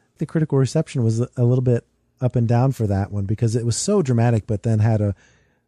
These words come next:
twist ending that I think was geared for young watchers like me rather than <laughs> adult viewers 'cause it, it involved cartoons, kind of a Roger Rabbit ending. But it was the story of a World War Two bomber that featured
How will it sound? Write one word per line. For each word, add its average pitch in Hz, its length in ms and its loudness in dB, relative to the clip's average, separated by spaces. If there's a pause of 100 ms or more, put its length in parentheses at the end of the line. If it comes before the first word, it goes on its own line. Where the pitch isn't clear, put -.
(120)
twist - 260 -2
ending 123 320 2
that 101 260 0
I 117 120 2
think - 260 -4
was 107 160 -2
geared 117 340 0
for 104 380 0
young 120 320 0 (460)
watchers 101 480 -2
like 98 180 0
me 113 240 2
rather 98 300 0
than 110 260 0 (200)
<laughs> - 40 -10
adult 120 360 0
viewers 101 420 0 (420)
'cause 98 220 -2
it, 98 200 -6
it 113 220 -2
involved 98 460 0
cartoons, 101 720 2 (840)
kind 113 160 -2
of 98 60 -2
a 101 60 -2
Roger 101 360 0
Rabbit 101 400 0
ending. 98 340 -2
But 147 300 -2 (420)
it 143 60 0
was 143 140 0
the 151 80 -2
story 180 320 0
of 147 100 0
a 143 60 2
World 143 280 0
War 135 140 0
Two 143 240 -2
bomber 110 400 2
that 113 180 -2
featured 110 560 -2